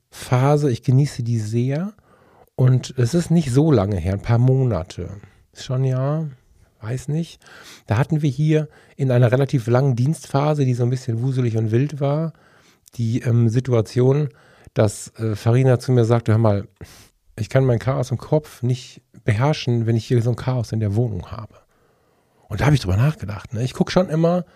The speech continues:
wann ist was zu tun und wann ist was zu lassen. Und wann ist man vielleicht mit seinen, mit seinen Skills oder mit seinen, äh, mit seinen Fähigkeiten am Ende und sollte einfach Energie tanken. Und dann kann mal so ein Wäscheberg gerade liegen bleiben bis übermorgen, weil dann ist diese lange Dienstphase vorbei.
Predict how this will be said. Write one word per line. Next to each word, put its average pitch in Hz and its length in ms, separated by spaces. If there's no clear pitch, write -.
wann 131 200
ist 143 160
was 147 220
zu 135 140
tun 110 540
und 131 120
wann 143 140
ist 120 160
was 135 200
zu - 120
lassen. 107 480
Und 123 180
wann 151 200
ist 147 180
man 135 280
vielleicht 127 320
mit 123 80
seinen, 110 400
mit 123 120
seinen 113 200
Skills 156 380
oder 110 100
mit 110 140
seinen, 104 520
äh, 98 300
mit 107 240
seinen 98 580
Fähigkeiten 143 580
am 113 100
Ende 170 320
und 135 120
sollte 127 300
einfach 117 220
Energie 120 300
tanken. 104 380
Und 95 140
dann 110 120
kann 143 220
mal 135 400
so - 100
ein 127 60
Wäscheberg 131 380
gerade 117 180
liegen 147 260
bleiben 117 220
bis 107 100
übermorgen, 131 540
weil 117 120
dann 135 180
ist 135 200
diese 131 160
lange 131 240
Dienstphase 123 640
vorbei. 110 580